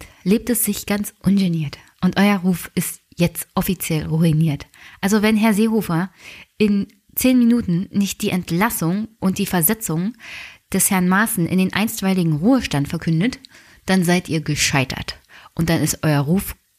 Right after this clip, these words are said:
komplett dahin. Und dann habt ihr Glück, wenn in zwei Jahren die S P D noch die zehn Prozent Hürde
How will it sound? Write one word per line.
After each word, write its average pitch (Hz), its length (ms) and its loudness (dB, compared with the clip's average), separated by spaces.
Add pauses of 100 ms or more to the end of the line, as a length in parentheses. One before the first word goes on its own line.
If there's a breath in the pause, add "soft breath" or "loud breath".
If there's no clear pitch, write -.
(180)
komplett 165 440 -2
dahin. 127 300 0 (800 soft breath)
Und 175 160 0
dann 175 180 4
habt 190 180 0
ihr 175 80 2
Glück, 240 280 0
wenn 151 120 2
in 147 120 2
zwei 240 240 2
Jahren 156 480 2 (260)
die - 80 -4
S 165 100 -2
P 165 140 -2
D 185 320 0 (800 soft breath)
noch 226 160 2
die 220 160 0
zehn 185 200 -2
Prozent 151 460 -2
Hürde 127 300 -4